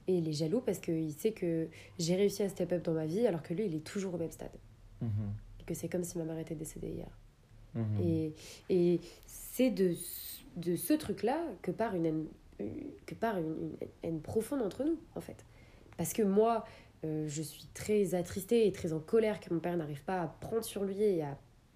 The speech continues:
Speaker 1: reprendre sa vie en main et à aller de l'avant. Et lui, il est en colère contre moi parce que j'ai réussi à le faire.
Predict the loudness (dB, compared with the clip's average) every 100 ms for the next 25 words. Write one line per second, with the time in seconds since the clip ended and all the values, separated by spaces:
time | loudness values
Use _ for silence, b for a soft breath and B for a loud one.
0 | -2 2 2 2 -2 -2 -2 0 0 0
1 | 0 0 0 0 -2 -4 0 2 2 2
2 | 2 -2 -4 B B B -2 -2 -2 -4
3 | -4 -6 -6 -6 -8 -8 -6 -6 -8 -8
4 | -6 -6 -6 -8 -8 -10